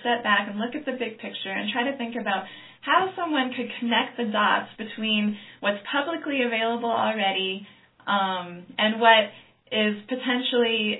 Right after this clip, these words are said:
gonna be revealed from your submission in order to get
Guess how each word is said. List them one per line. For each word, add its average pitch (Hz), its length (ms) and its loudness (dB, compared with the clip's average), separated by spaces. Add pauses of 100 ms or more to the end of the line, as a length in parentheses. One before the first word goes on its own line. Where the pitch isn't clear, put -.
gonna 208 200 0
be 208 160 0
revealed 208 480 -2 (100)
from 196 200 -6
your 190 240 -4
submission 214 680 -4 (240)
in 226 100 2
order 233 300 6
to 202 440 -2 (320)
get 233 320 4